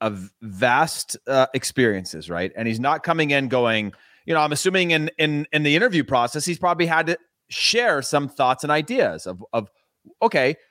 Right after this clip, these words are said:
walk us through the next steps of where we're at now," right? And he can come in and be like, "This is how we do it, and this is the next thing." But I like his approach to saying, "I've got a plan,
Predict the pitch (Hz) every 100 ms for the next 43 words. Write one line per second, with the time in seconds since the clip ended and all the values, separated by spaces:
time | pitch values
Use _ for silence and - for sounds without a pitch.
0 | _ _ _ _ 180 139 175 233 285 262
1 | - 208 180 180 - 190 175 160 165 156
2 | 143 175 220 101 78 78 92 117 127 170
3 | 190 170 156 135 135 127 127 113 208 190
4 | 165 170 160 151 143 95 151 156 147 143
5 | - 185 110 - _ _ _ 151 165 160
6 | 175 208 185 147 147 147 - 208 135 143
7 | _ _ - 208 214 220 135 143 196 110
8 | 107